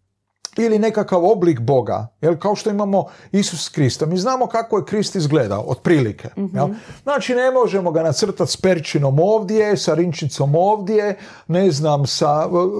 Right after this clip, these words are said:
Speaker 1: trakom oko glave koja je bila svilena umjesto, ne znam, trnja ili ovog, onog. Postoji nekakav standard kako Krist izgleda.
Speaker 2: Mhm.
Speaker 1: Postoji nekakav standard kako izgleda Višnu, kako izgleda Krišna, kako izgleda ovaj
Speaker 2: Opisani
Speaker 1: ili
Speaker 2: u
Speaker 1: onaj.
Speaker 2: knjigama svetim, da.
Speaker 1: Jel?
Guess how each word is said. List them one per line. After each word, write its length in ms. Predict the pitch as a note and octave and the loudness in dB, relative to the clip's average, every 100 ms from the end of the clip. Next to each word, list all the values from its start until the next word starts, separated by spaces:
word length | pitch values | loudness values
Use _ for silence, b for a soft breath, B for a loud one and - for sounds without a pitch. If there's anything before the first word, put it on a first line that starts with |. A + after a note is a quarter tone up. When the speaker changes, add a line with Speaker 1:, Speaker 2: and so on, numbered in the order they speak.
| G#3+ G#3 F#3+ | -8 -10 -6
Speaker 1:
trakom 420 | - G3+ - E3+ | 0 0 0 -2
oko 180 | D#3 - | -2 0
glave 440 | C3+ E3+ F#3+ F#3+ - | 2 4 4 0 0
koja 160 | E3 | 0
je 60 | C#3+ | 2
bila 260 | D3+ D#3 | 4 2
svilena 760 | - - F#3+ A3+ G#3+ G3+ G3 F#3 | 0 0 2 2 2 2 2 0
umjesto, 420 | F#3 F3 D3 E3+ | 0 -2 -4 -4
ne 160 | D3+ D3+ | 0 0
znam, 320 | B2+ C#3 - | 0 -2 -2
trnja 440 | - G3+ G#3+ G3+ F3 | -2 -2 0 0 2
ili 140 | D#3+ | 4
ovog, 320 | E3+ G3 F3+ | 4 4 2
onog. 160 | A3+ A#3 B B - | 0 -2 B B -4
Postoji 300 | C#4+ - A#3+ | -2 0 0
nekakav 340 | A#3 A3 G3+ | 0 -2 -2
standard 560 | - G3+ D3 E3+ B2+ - | -2 0 2 0 -2 -6
kako 300 | E3 C3+ B2+ | -6 -4 -4
Krist 320 | C#3+ B2+ C3+ | -4 -4 -4
izgleda. 400 | G#2+ A#2 G#2+ G#2 | -4 -2 -2 -4
Speaker 2:
Mhm. 340 | G3 F#3+ G3+ | -8 -8 -4
Speaker 1:
Postoji 320 | A#3 B3+ B3+ | 0 0 -2
nekakav 320 | A#3 G#3+ G#3+ G3+ | -2 -2 -2 -2
standard 400 | - F3 G3 D#3+ | -2 -2 -2 -2
kako 320 | F#3+ F3 D3 | -6 -4 -2
izgleda 280 | D#3 E3+ E3+ | 0 2 2
Višnu, 380 | F3 - B2+ - | 0 -2 -6 -4
kako 300 | F#3 - C3+ | -4 -4 -4
izgleda 280 | D#3+ F3 | -2 -2
Krišna, 440 | F3+ G#3+ F3+ C3+ A#2 | -2 -2 -4 -6 -8
kako 360 | E3+ E3+ F3+ | -4 -2 0
izgleda 340 | E3+ F#3 D#3+ D#3+ | 0 0 2 4
ovaj 140 | E3+ | 4
Speaker 2:
Opisani 300 | F3+ F#3+ F#3+ | 4 2 4
Speaker 1:
ili 100 | G#3+ | 4
Speaker 2:
u 20 | G#3 | 4
Speaker 1:
onaj. 120 | F4+ | 4
Speaker 2:
knjigama 280 | A3 F3 F#3 | 2 0 -2
svetim, 420 | G3 E3 F#3 G3 | -2 -4 -4 0
da. 60 | |
Speaker 1:
Jel? 100 | E3 | 0